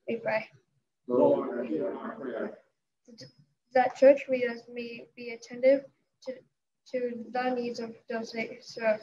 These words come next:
Speaker 1: we pray.
Speaker 2: Lord, hear our prayer.
Speaker 1: For all newly and re-elected officials in our local state and national governments,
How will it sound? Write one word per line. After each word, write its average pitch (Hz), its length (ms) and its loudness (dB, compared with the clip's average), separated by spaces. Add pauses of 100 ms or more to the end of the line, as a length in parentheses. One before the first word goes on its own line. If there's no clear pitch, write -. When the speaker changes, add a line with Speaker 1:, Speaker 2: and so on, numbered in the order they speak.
Speaker 1:
we 220 120 -4
pray. 214 320 -6 (360)
Speaker 2:
Lord, 127 680 10
hear 143 240 10
our 123 240 8
prayer. - 440 6 (600)
Speaker 1:
For 262 80 2
all 269 260 12
newly 254 320 10
and 226 140 2
re-elected 233 580 4
officials 214 580 0
in 226 120 -14
our 220 120 -12
local 220 280 -14
state 254 420 0
and 247 140 -4
national 226 400 -12
governments, - 640 -10